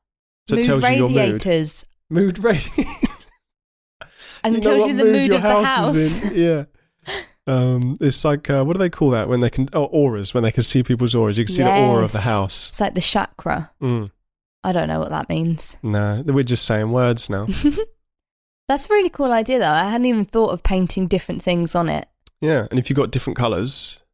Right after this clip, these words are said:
Speaker 1: paint the scene, like I said.
Speaker 2: Yeah.
Speaker 1: Yeah.
Speaker 2: Or, you know, if it's in a kid's room and there, it's got, it's tree themed, maybe it's, like, got trees on it and little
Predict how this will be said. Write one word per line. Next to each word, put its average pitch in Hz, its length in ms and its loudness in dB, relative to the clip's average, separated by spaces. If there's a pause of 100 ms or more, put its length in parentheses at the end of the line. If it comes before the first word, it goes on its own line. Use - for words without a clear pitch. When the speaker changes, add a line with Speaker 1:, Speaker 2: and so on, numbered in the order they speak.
(300)
Speaker 1:
paint 107 160 -2
the - 60 -4
scene, 135 280 0
like 107 200 -6
I 120 40 0
said. 120 400 -2
Speaker 2:
Yeah. 233 480 0
Speaker 1:
Yeah. 123 120 -4 (680)
Speaker 2:
Or, 208 280 2
you 226 140 -2
know, 170 140 2
if 175 200 -4
it's - 180 -2
in 208 140 0
a 190 40 -4
kid's 220 320 0
room 180 280 0
and 180 200 0
there, 180 160 2
it's 185 160 -4
got, - 200 -10
it's - 340 -6
tree 233 260 0
themed, 160 540 -2
maybe 180 280 -2
it's, - 180 -6
like, 180 320 -4 (280)
got 220 140 -6
trees 226 320 0
on 185 140 0
it 170 100 0
and 180 100 -2
little 185 320 -2